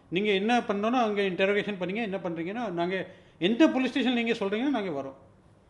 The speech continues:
அப்படி சொல்லிட்டு கால் கட் பண்ணோம். அவ்வளவுதான், நம்பர் பிளாக் பண்ணோம். சப்போஸ் அதாவது, அதாவது ஸ்கேம்ல, இதே மாதிரி ஸ்கேம்ல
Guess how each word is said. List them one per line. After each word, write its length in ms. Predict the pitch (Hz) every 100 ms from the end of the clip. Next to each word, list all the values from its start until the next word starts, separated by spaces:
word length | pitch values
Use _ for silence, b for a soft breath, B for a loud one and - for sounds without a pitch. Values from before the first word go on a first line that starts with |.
| b b -
அப்படி 220 | 170 240
சொல்லிட்டு 380 | 233 190 240 254 294
கால் 320 | 208 214 247
கட் 180 | 247 -
பண்ணோம். 260 | 220 214 208 -
அவ்வளவுதான், 340 | 165 196 220 175
நம்பர் 220 | 196 196
பிளாக் 240 | 190 196
பண்ணோம். 260 | 165 151 135 - - _ _ _ _ _ b b b b
சப்போஸ் 500 | - 185 247 330 330 302 233
அதாவது, 320 | 240 254 247 247
அதாவது 340 | 269 226 233 233 233 202 156 - - _ -
ஸ்கேம்ல, 480 | - 208 220 208 185 185 185 - - - b b b
இதே 160 | 170 196
மாதிரி 200 | 214 208 196
ஸ்கேம்ல 360 | 190 185 180